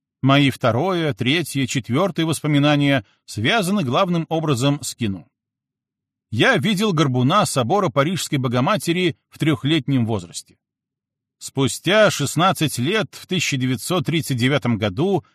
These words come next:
я сходил с друзьями посмотреть этот фильм снова. Я сказал, что хорошо его помню. Мои друзья сказали, что это невозможно. Никто не помнит увиденное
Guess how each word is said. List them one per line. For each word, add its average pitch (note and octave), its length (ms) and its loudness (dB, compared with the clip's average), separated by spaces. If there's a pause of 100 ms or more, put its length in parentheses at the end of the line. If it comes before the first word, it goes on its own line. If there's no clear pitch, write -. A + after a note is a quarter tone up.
(100)
я A2+ 260 2
сходил D3 360 0
с A#2 60 -2
друзьями C#3+ 520 0
посмотреть C3 720 -2
этот D3 260 -4
фильм D#3+ 240 -2
снова. A2 520 -4 (600)
Я E3 280 2
сказал, D#3+ 500 0
что - 200 -4
хорошо D#3 380 -2
его E3+ 200 0
помню. F2+ 420 -6 (560)
Мои B2 240 2
друзья C#3 440 2
сказали, A#2 540 -2 (140)
что - 280 -6
это A#2+ 180 -6
невозможно. A#2+ 680 0 (420)
Никто D3+ 400 2
не F#3+ 140 2
помнит F3+ 520 0
увиденное D#3+ 720 -2